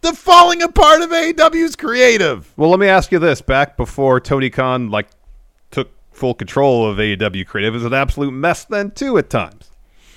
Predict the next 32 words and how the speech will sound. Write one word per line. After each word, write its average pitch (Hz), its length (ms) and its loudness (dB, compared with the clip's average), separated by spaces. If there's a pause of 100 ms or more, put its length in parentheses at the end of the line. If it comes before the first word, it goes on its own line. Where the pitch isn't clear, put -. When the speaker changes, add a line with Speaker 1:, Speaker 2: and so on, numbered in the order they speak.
(320)
Speaker 1:
Yeah, 131 260 -4
Cody 139 260 -2
wasn't 123 300 -6
as 110 160 -4
involved 101 460 -4
then. 69 340 -18
Speaker 2:
No, 262 220 4
he 247 140 4
was 311 120 0
probably 277 300 2 (100)
more 330 180 4
Speaker 1:
<laughs> - 20 6
Speaker 2:
involved. 151 500 0 (720)
Speaker 1:
All 180 360 2
right, 104 220 -4
agree 131 280 -4
to 147 60 -6
disagree. 113 440 -6
Well, 98 180 -8
somebody's 147 300 -8
gonna 127 180 -8
write 110 200 -2
a 92 60 -6
book. 80 320 -8
Anyways, 104 400 -4
Wardlow 123 340 -2
stacked 113 400 -6
twenty 113 240 -8
security 101 440 -10
guards, 92 420 -8 (340)
and, 104 380 -10
uh, 95 560 -6